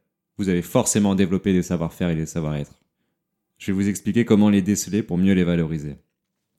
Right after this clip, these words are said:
J'insiste tout d'abord sur ce point, toute votre vie est constituée d'expériences. Certaines d'entre elles peuvent être donc mobilisées dans le cadre professionnel. Job étudiant, stage, mais aussi engagement associatif, week-end entre amis, ou même vie de famille.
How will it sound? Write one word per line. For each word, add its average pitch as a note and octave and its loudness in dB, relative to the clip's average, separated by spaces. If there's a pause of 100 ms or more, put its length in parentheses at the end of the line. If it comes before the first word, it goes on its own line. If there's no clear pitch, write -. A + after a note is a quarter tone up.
(140)
J'insiste A2 -6
tout G#2+ -6
d'abord F#2+ -2
sur F#2 -10
ce - -6
point, A#2+ -4 (320)
toute - 4 (160)
votre G#2+ 0
vie G#2+ -4
est G2+ -4
constituée F#2+ -6 (100)
d'expériences. F#2+ 0
Certaines - -6
d'entre F#2 -4
elles A2 -2
peuvent F2 -4
être F2 -4
donc F#2 -8 (160)
mobilisées A2 2
dans F#2 -4
le F2 -6
cadre E2+ -8
professionnel. E2+ -4 (360)
Job G#2+ 4
étudiant, G2 -2
stage, - 0
mais F#2+ -6
aussi F#2+ -6
engagement G#2+ -2
associatif, G#2+ -6 (200)
week-end A2+ 0
entre A2 -4
amis, G#2+ -4 (280)
ou G2 -6
même F#2+ -4
vie F#2+ -8
de F#2 -12
famille. E2+ -4